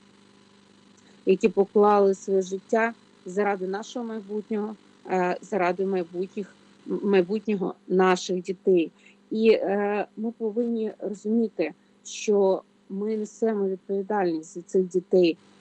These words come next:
І щоб, знаєте, не було соромно потім дивитись в свої очі і дивитись в очі своїх власних дітей,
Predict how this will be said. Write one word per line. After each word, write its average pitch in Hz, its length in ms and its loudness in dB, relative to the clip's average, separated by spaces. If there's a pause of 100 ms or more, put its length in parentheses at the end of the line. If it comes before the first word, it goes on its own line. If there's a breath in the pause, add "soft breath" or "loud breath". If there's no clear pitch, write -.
(160 soft breath)
І 208 140 -2
щоб, 185 280 0
знаєте, 226 340 2
не 202 100 2
було 240 240 2
соромно 190 560 2
потім 175 400 0 (320 soft breath)
дивитись 196 680 -2
в - 60 -20
свої 233 460 2 (140)
очі - 520 0
і 185 80 -2
дивитись 202 520 0 (280 soft breath)
в 202 200 -2
очі 190 420 4 (120)
своїх 208 680 0
власних 202 600 0
дітей, 160 500 -4